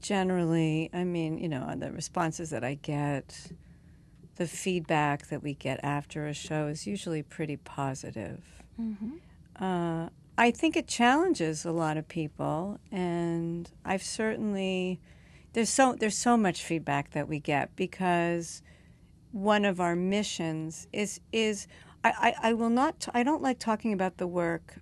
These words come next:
Speaker 1: before people see it. As a matter of fact, I think talking about
Speaker 2: Mm-hmm.
Speaker 1: the work does not do it, the work justice. I think
Speaker 2: Mm-hmm.
Speaker 1: people really need to see it to understand it, 'cause they, they don't have a clue. You know, I
Speaker 2: Right.
Speaker 1: remember telling a presenter years ago that I, you know, I,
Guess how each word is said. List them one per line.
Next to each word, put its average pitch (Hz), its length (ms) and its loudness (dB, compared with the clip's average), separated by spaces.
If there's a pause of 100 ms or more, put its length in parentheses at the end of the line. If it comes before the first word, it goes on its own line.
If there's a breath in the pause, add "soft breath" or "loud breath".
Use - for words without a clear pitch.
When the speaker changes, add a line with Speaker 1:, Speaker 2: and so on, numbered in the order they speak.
(160)
Speaker 1:
before 190 520 0
people 175 400 -8
see 147 280 -8
it. - 280 -10 (440 loud breath)
As 208 100 2
a 233 60 6
matter 254 320 6
of 254 60 2
fact, 226 200 4
I 214 80 2
think 202 180 0
talking 226 300 0
about 202 200 2
Speaker 2:
Mm-hmm. - 60 -12
Speaker 1:
the 196 80 -2
work 185 340 -2
does - 180 -10
not 190 260 0
do 180 160 -2
it, 175 180 -8
the 190 100 0
work 180 240 0
justice. 156 600 -2
I 185 80 -6
think 202 300 -2
Speaker 2:
Mm-hmm. 220 340 -4
Speaker 1:
people 247 300 4
really 226 280 6
need 190 220 2
to 190 120 -4
see 208 300 0
it 190 160 0
to - 120 -6
understand 180 680 0
it, - 40 -8
'cause 180 120 -8
they, 208 160 -4
they 240 160 2
don't 247 100 4
have 190 120 -2
a - 40 -10
clue. - 480 -2 (340 loud breath)
You 214 80 2
know, 214 80 6
I 208 40 6
Speaker 2:
Right. 214 60 6
Speaker 1:
remember 233 320 4
telling 202 340 2
a 180 40 0
presenter 175 680 0 (840 loud breath)
years 233 260 4
ago 190 260 2
that 170 160 2
I, 170 280 4
you 190 120 0
know, 160 280 2
I, 165 240 0